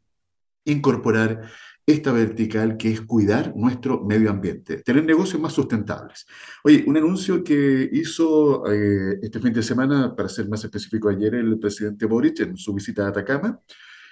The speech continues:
el futuro Parque Nacional Desierto Florido. Las imágenes son espectaculares, son hermosas, ¿ah? Más de doscientas variedades de flores, hay fauna riquísima también, hay mucha diversidad.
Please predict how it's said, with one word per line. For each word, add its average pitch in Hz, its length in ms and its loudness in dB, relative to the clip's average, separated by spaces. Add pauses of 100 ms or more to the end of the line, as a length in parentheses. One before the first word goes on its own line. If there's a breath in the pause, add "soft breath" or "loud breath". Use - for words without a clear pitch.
(180 loud breath)
el 104 540 4
futuro 202 840 2 (200)
Parque 185 460 -2
Nacional 131 840 0
Desierto 151 1040 -2
Florido. 104 800 -2 (460 loud breath)
Las 98 720 -2
imágenes 117 460 -2
son 120 300 -4
espectaculares, 104 760 -2
son 107 360 -4
hermosas, 101 560 -6
¿ah? 104 220 -6
Más 110 160 -4
de 107 80 2
doscientas 101 560 -4
variedades 101 400 0
de 92 80 -6
flores, 104 540 0 (360 loud breath)
hay 98 360 -2
fauna 104 500 -2
riquísima 101 580 -6
también, 101 360 -2
hay 101 80 -4
mucha 110 320 -2
diversidad. 104 760 0